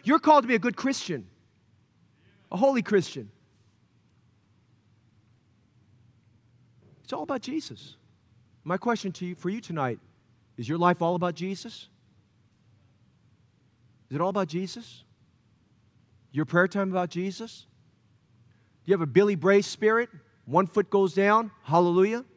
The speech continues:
The other foot goes down, it's amen. Do you have the hallelujah of redemption? Do you have the hallelujah of righteousness?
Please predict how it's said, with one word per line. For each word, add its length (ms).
The 80
other 100
foot 200
goes 200
down, 220
it's 140
amen. 400
Do 80
you 60
have 80
the 80
hallelujah 380
of 80
redemption? 520
Do 40
you 80
have 60
the 60
hallelujah 340
of 80
righteousness? 680